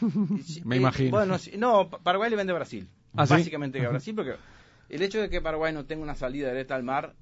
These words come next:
Speaker 2: este, le ha-, le hace un, un, un costo logístico adicional,
Speaker 1: Ah,
Speaker 2: entonces
Speaker 1: ajá.
Speaker 2: coloca casi que todo, y aparte si uno mira la ubicación geográfica de Paraguay está a la altura de San Paulo, que es el gran centro
Speaker 1: Claro.
Speaker 2: consumidor, entonces ahí
Speaker 1: Mm.
Speaker 2: tiene una ventaja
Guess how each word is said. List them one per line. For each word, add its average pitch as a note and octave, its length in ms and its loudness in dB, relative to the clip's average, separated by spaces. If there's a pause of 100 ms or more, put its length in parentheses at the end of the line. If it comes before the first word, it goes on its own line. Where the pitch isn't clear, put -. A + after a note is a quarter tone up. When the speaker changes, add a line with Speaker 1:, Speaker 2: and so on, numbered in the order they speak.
Speaker 2:
este, A#2 280 -12
le A2 120 -8
ha-, A#2 120 -8
le A2 140 -10
hace A#2+ 260 -8
un, C3+ 140 -10
un, A#2 280 -14
un A2 180 -12
costo B2+ 280 -4
logístico A#2 480 -8
adicional, A2 380 -2
Speaker 1:
Ah, G2 60 4
Speaker 2:
entonces - 380 2
Speaker 1:
ajá. A#2+ 260 8
Speaker 2:
coloca A#2 300 -4
casi G#2+ 220 -8
que A2 140 -2
todo, D#3 180 -6
y C3 80 -6
aparte B2+ 340 -8
si C3+ 120 -12
uno C#3+ 160 -8
mira D3+ 400 -4 (340)
la B2 100 -6
ubicación B2+ 400 -8
geográfica C3 460 -6
de B2+ 80 -2
Paraguay C3 480 0
está C3+ 300 -2
a - 20 -2
la C3 60 -4
altura B2+ 300 -6
de A#2 60 -4
San A2 200 -8
Paulo, G2+ 360 -2
que G#2+ 100 -16
es G#2+ 100 -18
el G#2 80 -10
gran B2 180 -8
centro B2 360 -12
Speaker 1:
Claro. A2+ 160 -2
Speaker 2:
consumidor, G2+ 300 -2
entonces F#2 240 -14
ahí B2+ 120 -6
Speaker 1:
Mm. G#2+ 80 -12
Speaker 2:
tiene C3+ 180 -4
una C3+ 140 -4
ventaja B2+ 560 -8